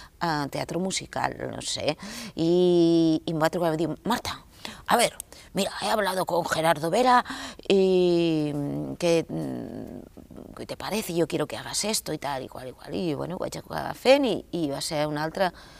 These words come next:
experiència boníssima de conèixer una altra forma de treballar, de conèixer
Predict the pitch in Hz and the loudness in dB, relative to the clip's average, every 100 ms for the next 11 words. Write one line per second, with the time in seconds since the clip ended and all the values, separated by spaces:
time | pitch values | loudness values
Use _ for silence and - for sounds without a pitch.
0 | - - - 151 - - 160 160 160 - | -20 -20 -6 -6 -4 -2 0 0 0 0
1 | 180 175 160 156 165 170 190 185 175 165 | 0 0 -2 0 -2 -4 -2 0 0 0
2 | 170 165 - 156 165 165 160 - 160 160 | -2 -2 -4 -2 -2 -4 -6 -2 -2 -2
3 | 156 156 160 156 160 185 185 - - - | -4 -4 -4 -2 0 0 -4 -20 -20 -18
4 | - - - 156 165 156 151 160 156 156 | -20 -20 -8 0 4 4 2 0 -2 -4
5 | - 160 160 156 151 | -4 0 2 2 -2